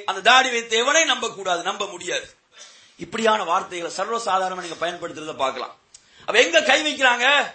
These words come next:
அப்ப மார்க்கம் ஒன்றை சிறப்பித்து சொல்லி இருக்குது, மார்க்கம் ஒன்றை உயர்த்தி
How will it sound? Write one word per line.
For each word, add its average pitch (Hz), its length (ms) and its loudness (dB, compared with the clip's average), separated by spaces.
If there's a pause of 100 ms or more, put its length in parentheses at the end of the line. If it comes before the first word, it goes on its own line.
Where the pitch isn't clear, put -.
(240)
அப்ப - 220 -16
மார்க்கம் 262 460 4
ஒன்றை 208 260 -4
சிறப்பித்து 202 500 -4
சொல்லி 180 280 -6
இருக்குது, 156 360 -4 (680)
மார்க்கம் 269 440 8
ஒன்றை 247 240 4
உயர்த்தி 233 340 4